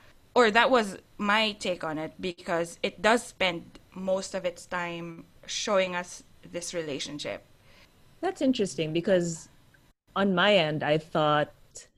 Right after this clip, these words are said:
Speaker 2: that the political aspect was heavier than the love story.
Speaker 1: Oh,
Speaker 2: Well, that was
Speaker 1: wow, really?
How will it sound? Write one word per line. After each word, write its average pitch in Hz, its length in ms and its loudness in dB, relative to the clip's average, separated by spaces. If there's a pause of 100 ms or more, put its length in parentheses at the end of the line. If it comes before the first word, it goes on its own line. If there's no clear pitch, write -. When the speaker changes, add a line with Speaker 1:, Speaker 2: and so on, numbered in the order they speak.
(140)
Speaker 2:
that 147 460 0 (520)
the 175 80 2
political 175 560 6
aspect 139 640 -2
was 131 560 -6 (120)
heavier 135 600 -4 (120)
than 123 460 -10 (300)
the 135 80 -8
love 135 200 -4
story. 392 200 0
Speaker 1:
Oh, 190 100 8
Speaker 2:
Well, - 100 8
that 254 140 8
was 208 160 6
Speaker 1:
wow, 185 240 -4
really? 277 540 -8